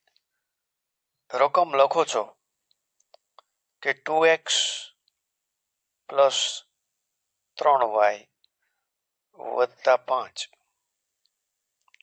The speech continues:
તો આની અંદર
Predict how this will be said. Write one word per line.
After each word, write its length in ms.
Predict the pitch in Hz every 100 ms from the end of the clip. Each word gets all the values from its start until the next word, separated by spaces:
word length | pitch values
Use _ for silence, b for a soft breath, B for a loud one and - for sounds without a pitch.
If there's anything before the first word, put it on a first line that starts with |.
| _ _ _ _ _ _ _ _ _ _ _ _ _ _ _ _ _ _ _ _ - - _
તો 80 | 180
આની 260 | 170 165 185
અંદર 340 | 180 196 196